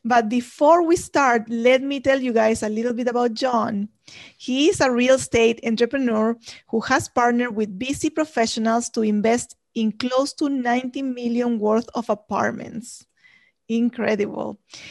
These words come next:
John also consults actively, uh, consults active multifamily investors to help them start and grow their business.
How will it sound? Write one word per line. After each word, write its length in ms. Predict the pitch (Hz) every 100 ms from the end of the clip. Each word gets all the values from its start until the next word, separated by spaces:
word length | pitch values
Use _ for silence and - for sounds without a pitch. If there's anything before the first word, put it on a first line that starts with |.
| - 226
John 300 | 220 285 339
also 320 | - 240 - 262
consults 720 | 320 349 - 226 233 240 - _
actively, 760 | 220 220 - 226 226 233 339 - _ _ _ _ _ _ _ _ _ _ _ _ _ _ _ _ _ _ _ -
uh, 300 | 214 214 - - _
consults 380 | 254 240 240 -
active 340 | 247 262 302 -
multifamily 680 | 262 247 269 262 240 240 220
investors 580 | 220 254 - - 214
to 140 | - 226
help 340 | - 269 262
them 300 | 226 233 233
start 640 | 233 - 233 233 247 - _ _ _ -
and 240 | 220 226
grow 320 | 214 226 233 233
their 240 | 220 220
business. 640 | 202 277 - - - -